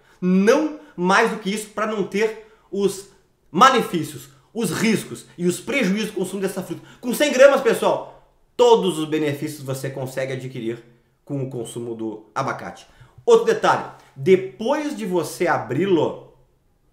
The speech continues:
mantenha na geladeira e consumir em vinte e quatro horas. E uma dica:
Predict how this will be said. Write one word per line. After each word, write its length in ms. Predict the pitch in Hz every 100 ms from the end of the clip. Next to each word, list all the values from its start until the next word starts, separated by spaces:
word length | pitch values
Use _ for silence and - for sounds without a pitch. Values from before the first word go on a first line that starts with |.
| _ _ _
mantenha 680 | 147 165 160 147 180 208 220
na 160 | 202 180
geladeira 1000 | 135 170 196 196 131 139 131 104 - - _ _ _ -
e 120 | 151
consumir 540 | 151 160 - 156 175
em 220 | 196 180 143
vinte 520 | 131 127 220 302 311
e 40 |
quatro 360 | 320 220 220 208
horas. 260 | 156 139 131 - 143
E 100 | 165
uma 160 | 190
dica: 480 | 135 180 180 135 110